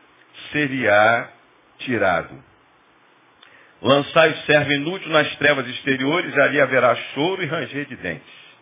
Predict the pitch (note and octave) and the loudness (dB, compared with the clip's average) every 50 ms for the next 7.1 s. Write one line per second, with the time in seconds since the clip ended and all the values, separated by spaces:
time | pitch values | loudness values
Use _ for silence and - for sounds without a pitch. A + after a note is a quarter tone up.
0 | _ _ _ _ _ _ _ _ _ _ _ _ _ _ _ _ _ _ _ _ | _ _ _ _ _ _ _ _ _ _ _ _ _ _ _ _ _ _ _ _
1 | _ _ _ _ _ _ _ _ _ _ _ _ _ _ - A2+ B2+ C#3 C3+ - | _ _ _ _ _ _ _ _ _ _ _ _ _ _ -8 -6 -6 -6 -4 -2
2 | D3+ D#3 C3+ A#2+ C3+ C3 C3+ C#3 C3 B2 - - C3+ C3 C3+ A#2 A#2 A#2 C3 C3+ | -2 -2 -2 0 0 2 2 2 2 0 -4 -8 -8 -8 -8 -6 -4 -2 -2 -2
3 | B2+ A#2+ A#2 - - - C3+ B2+ A#2+ G#2 A2 A#2 A#2+ B2+ B2 - A2+ A#2+ A#2+ B2 | 0 -2 -2 -2 -2 0 0 0 0 2 2 4 4 4 2 0 -4 -6 -6 -6
4 | A2 A#2+ B2+ G#2+ A#2 A#2+ B2+ A#2 - - A#2 G#2+ A2 A#2+ A#2+ A#2+ A#2 - B2 A#2+ | -8 -10 -10 -6 -4 -4 -4 -6 -8 -8 -4 -2 -2 -2 -2 -4 -6 -6 -4 -4
5 | B2+ - C#3 A#2+ - - C3 B2+ A#2+ A#2+ G#2+ G#2 A2 A2+ B2 A#2+ G#2+ - - A#2+ | -4 -4 -6 -6 -6 -6 -6 -4 0 2 2 4 4 2 0 0 -4 -8 -4 0
6 | B2 C3 D3+ F#3 F#3+ F#3+ F3+ G3 F3+ D3 - - F3 F3 E3+ G#2+ G2 G2 F2+ F2 | 0 2 2 0 0 0 0 0 0 0 -2 -2 -4 -4 -2 -2 0 2 2 2
7 | D#2+ D#2+ | 0 -2